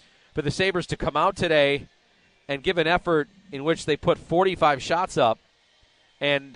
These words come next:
I thought played a pretty up-tempo game overall. This was not, uh, a slow affair at all. I thought there were a lot of tra-, good transitions, odd man rushes on both sides, but that style of game was there tonight where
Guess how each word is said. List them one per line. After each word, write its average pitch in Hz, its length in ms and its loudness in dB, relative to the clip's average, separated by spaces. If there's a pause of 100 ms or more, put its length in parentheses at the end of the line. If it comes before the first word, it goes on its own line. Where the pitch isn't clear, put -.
I 139 140 -2
thought 196 400 6 (160)
played 160 240 0
a 147 80 0
pretty 208 480 -2
up-tempo 185 560 2
game 160 360 -2
overall. 143 500 4
This 151 180 -2
was 180 140 -4
not, 180 260 4 (680)
uh, 139 400 8
a 160 80 -2
slow 185 380 4
affair 165 360 4
at 131 60 0
all. 139 360 6
I 117 60 -2
thought 135 220 0
there 147 100 -2
were 139 140 2
a 135 80 4
lot 151 200 4
of 135 260 -4 (380)
tra-, 170 200 -4
good 196 240 -2
transitions, 165 680 -4
odd 170 240 4
man 165 180 -2
rushes 160 300 2
on 190 140 2
both 190 280 6
sides, 208 460 4
but 156 180 6
that 196 200 2
style 185 340 4
of 151 80 0
game 185 280 -4
was 151 120 -2
there 175 220 2
tonight 160 340 4
where 147 240 4